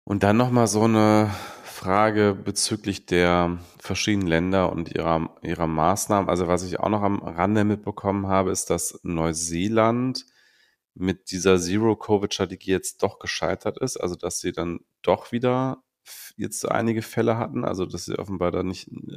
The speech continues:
es nicht geschafft haben, da, da auf dem niedrigen Niveau zu bleiben. Anders als zum Beispiel Taiwan. Ich glaub, die haben immer noch so irgendwie nur ein, zwei Fälle pro Tag oder so.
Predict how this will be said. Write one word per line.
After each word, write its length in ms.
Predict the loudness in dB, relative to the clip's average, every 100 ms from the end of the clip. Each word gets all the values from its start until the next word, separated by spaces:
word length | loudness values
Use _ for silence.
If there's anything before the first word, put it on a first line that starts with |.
| -14
es 160 | -12
nicht 200 | -12 -10
geschafft 320 | -8 -6 -6 -4
haben, 180 | -2
da, 260 | -2 -2 -4
da 160 | -4 -6
auf 100 | -2
dem 260 | -4 -4
niedrigen 360 | -4 -4 -4 -4
Niveau 260 | -6 -6 -6
zu 180 | -6
bleiben. 340 | -2 0 0 -2 -12 -20 -4
Anders 260 | 0 2 4
als 160 | 4 2
zum 100 | -2
Beispiel 200 | -4 -6
Taiwan. 520 | 0 2 2 -2 -4
Ich 80 | -8
glaub, 160 | -8 -4
die 80 |
haben 80 | -4
immer 240 | 0 0 2
noch 180 | 0
so 100 | -4
irgendwie 200 | -6 -2
nur 140 | -2 -2
ein, 120 | -4
zwei 200 | -2 -4
Fälle 320 | -4 -4 -4
pro 120 | -4
Tag 320 | -6 -4 -4 -4
oder 200 | -6 -4
so. 220 | -6